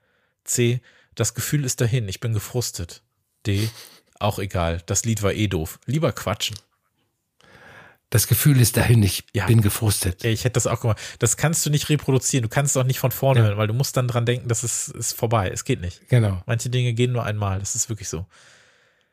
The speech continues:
Speaker 1: Was würdest du über Musik am ehesten sagen? A, ein Albtraum. Warum lieben manche Leute sowas? B, Musik macht mich wirklich kreativ.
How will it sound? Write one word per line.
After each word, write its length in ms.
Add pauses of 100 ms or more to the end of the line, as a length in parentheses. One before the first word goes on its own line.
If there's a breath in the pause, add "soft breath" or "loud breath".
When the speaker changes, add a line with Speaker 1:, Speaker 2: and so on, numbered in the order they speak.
(160 soft breath)
Speaker 1:
Was 260
würdest 300
du 80
über 180
Musik 400
am 100
ehesten 360
sagen? 440 (680)
A, 440
ein 220
Albtraum. 580 (100)
Warum 280
lieben 220
manche 280
Leute 260
sowas? 400 (680)
B, 300 (420 soft breath)
Musik 440
macht 200
mich 160
wirklich 300
kreativ. 600